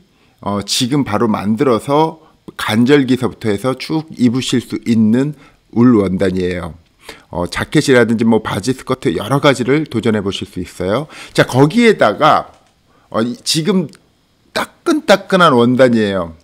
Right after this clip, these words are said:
어, 지금 한 번도 올라간 적이 없는 따끈따끈한 원단은 헤링본 원단인데, 자켓이 되고 코트가 되고 어떤 걸 만들어도 너무 내추럴함에서 예뻐요.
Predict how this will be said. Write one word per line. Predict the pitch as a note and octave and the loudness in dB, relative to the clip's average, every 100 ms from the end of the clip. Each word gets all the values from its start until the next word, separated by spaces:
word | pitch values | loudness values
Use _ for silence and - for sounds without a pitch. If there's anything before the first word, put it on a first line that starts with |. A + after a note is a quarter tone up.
| _ _ _ _ _ _ | _ _ _ _ _ _
어, | - G#2 | -6 -4
지금 | - A#2 C3 C#3 | -4 0 2 2
한 | E3 | 2
번도 | F3+ E3+ C3 | 0 4 4
올라간 | C3 C3+ B2+ A#2+ | 6 6 4 2
적이 | A#2 A2+ G#2+ | -2 0 0
없는 | F#2+ G#2+ C#3 A#2 | 0 0 -2 -4
따끈따끈한 | D3+ - E3+ E3 - B2+ | -6 -6 -4 -4 -2 -2
원단은 | G#2 G2+ G2 C3+ B2 - - - | -2 -2 -2 -2 -4 -10 -20 -6
헤링본 | G3 A3 G#3+ F#3 E3+ | -2 2 2 2 2
원단인데, | A2+ G2+ G#2+ G2 F#2+ G2+ B2+ - _ _ - - _ | 2 0 0 -2 -4 -4 -6 -8 _ _ -20 -20 _
자켓이 | - - - - B2 - A2 | -12 -12 -10 -4 -2 -2 -2
되고 | G#2+ G#2+ A#2 A2+ | -2 -2 -4 -4
코트가 | - E3+ - D#3+ C3+ | -12 -12 -10 -2 0
되고 | A#2 G#2 - - | 0 -4 -6 -4
어떤 | B2 E3+ - D#4+ | 0 0 2 4
걸 | C#4+ | 4
만들어도 | G#3 D3+ D3 C3+ A#2+ F#3+ C3+ E2+ - _ _ _ | 6 4 4 4 4 4 4 0 -8 _ _ _
너무 | - G2 A2+ D#3+ | -6 0 2 2
내추럴함에서 | A#2+ A2+ - E3 D3+ C3+ B2 A#2 - | 2 2 2 0 4 4 4 2 2
예뻐요. | G2+ G#2 - G#2 F2+ F2+ | 0 0 0 0 0 -6